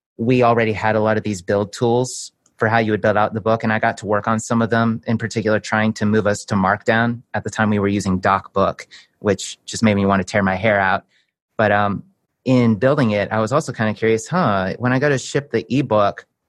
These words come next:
I wonder what's some fun technology that I can do that kind of shows I'm eating my own dog food. And so I ended up making the site for where you purchase the ebooks from and where you process payments and everything, and it ships out a link. I ended up just making a little Express server for that.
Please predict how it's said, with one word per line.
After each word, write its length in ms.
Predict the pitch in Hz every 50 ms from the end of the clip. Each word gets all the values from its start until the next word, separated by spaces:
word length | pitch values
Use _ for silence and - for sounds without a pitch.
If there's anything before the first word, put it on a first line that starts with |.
| _ _ _ -
I 60 | 123
wonder 220 | 131 147 147 147
what's 220 | 139 135 123 - -
some 160 | 131 120 113
fun 200 | - 127 120 117
technology 560 | - 131 - - 113 107 107 110 104 - 113
that 140 | 104 107 107
I 60 | 107
can 160 | 101 - 104
do 380 | 98 101 101 101 104 104 101 98 - _ _ _
that 140 | 113 113 -
kind 160 | - 120 113
of 80 | 107 -
shows 280 | - - 110 107 101
I'm 140 | 107 104 104
eating 200 | 107 101 104 101
my 160 | 101 101 101
own 120 | 98 95 92
dog 260 | 98 95 95 98 -
food. 260 | - - 87 - -
And 140 | 98 95 92
so 200 | - - 104 104
I 100 | - 113
ended 220 | 117 113 113 107 110
up 180 | 107 - - _
making 440 | 113 113 110 - - 110 104 101 98 - _ _ _ _ _ _ _ _ _ -
the 140 | 107 110
site 400 | 98 - - - 113 110 104 -
for 120 | - - 113
where 120 | 113 110
you 120 | 107 104 101
purchase 440 | - - 131 120 - - 110 -
the 200 | - 113 80 110
ebooks 320 | 104 95 110 104 101 - -
from 380 | - 110 107 104 104 104 101
and 160 | 101 98 101 98
where 360 | 101 101 101 98 95 85 - _ -
you 180 | 101 95 92
process 400 | 92 - - 113 - - - 101
payments 320 | - - 117 113 110 104 -
and 80 | 113
everything, 560 | 107 104 107 101 - 113 110 107 107 107 104 101
and 80 | 98
it 80 | 95 -
ships 220 | - - - -
out 100 | 107 101
a 60 | 101
link. 240 | 107 117 117 110 - _ _ -
I 80 | 123
ended 220 | 127 117 120 107 107
up 160 | 107 101 -
just 160 | - 101 -
making 220 | 113 104 - 104
a 80 | 101 101
little 400 | 104 101 101 101 95 87 - - -
Express 420 | 107 - - - - 107 98 -
server 260 | - 110 104 90 98
for 180 | 92 - - 104
that. 460 | 95 104 101 101 101 - - - -